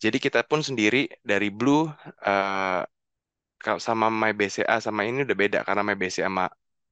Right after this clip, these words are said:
mobile B C A itu adalah milik B C A, kalau Blue itu milik B C A Digital. Jadi kita ini adalah, eh, dua entitas bank yang berbeda. Even kita kalau mau transfer dari Blue ke B C A atau B C A ke Blue itu udah antar bank, teman-teman.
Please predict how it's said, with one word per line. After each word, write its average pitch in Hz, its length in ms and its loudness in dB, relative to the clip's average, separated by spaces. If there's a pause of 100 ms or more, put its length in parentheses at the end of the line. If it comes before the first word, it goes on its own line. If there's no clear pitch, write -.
mobile 101 400 2
B 98 100 -4
C 92 160 -4
A 87 60 0
itu 139 340 0 (160)
adalah 104 320 -2
milik 107 220 0
B 98 100 -4
C 92 160 -6
A, 101 140 -2
kalau 95 240 -2
Blue 101 240 -2
itu 131 100 -4
milik 110 300 0
B 90 80 -2
C 87 120 -8
A 82 60 -8
Digital. 82 560 -10 (480)
Jadi - 220 0
kita 120 240 2
ini 127 180 2
adalah, 98 320 2 (480)
eh, 90 460 -2
dua 120 180 6
entitas 120 380 -2
bank 107 160 2
yang 107 100 -4
berbeda. 101 460 -2 (420)
Even 127 320 0
kita 135 220 4
kalau 110 180 6
mau 104 80 2
transfer 107 460 0
dari 101 260 2
Blue 135 400 -2
ke 104 160 -4
B 95 140 -2
C 104 100 -2
A 120 160 2
atau 98 160 -2
B 101 140 -2
C 113 80 -2
A 101 80 -2
ke 98 100 -4
Blue 110 160 2
itu - 140 -4
udah 82 100 4
antar 107 240 0
bank, 95 240 -2
teman-teman. 78 400 -14